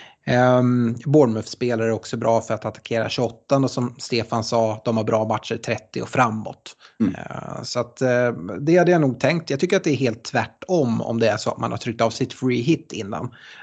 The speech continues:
Speaker 1: Då tycker jag att det är ett väldigt bra läge att i,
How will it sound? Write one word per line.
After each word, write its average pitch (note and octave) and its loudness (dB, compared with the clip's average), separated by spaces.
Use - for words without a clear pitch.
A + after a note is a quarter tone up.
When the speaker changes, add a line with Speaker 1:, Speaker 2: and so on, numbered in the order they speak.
Speaker 1:
Då C#3+ 2
tycker C#3 0
jag B2+ 6
att - -4
det A#2+ 0
är A2+ -2
ett A#2 -10
väldigt C3 2
bra G#2+ -4
läge - -4
att - -12
i, G#2+ -8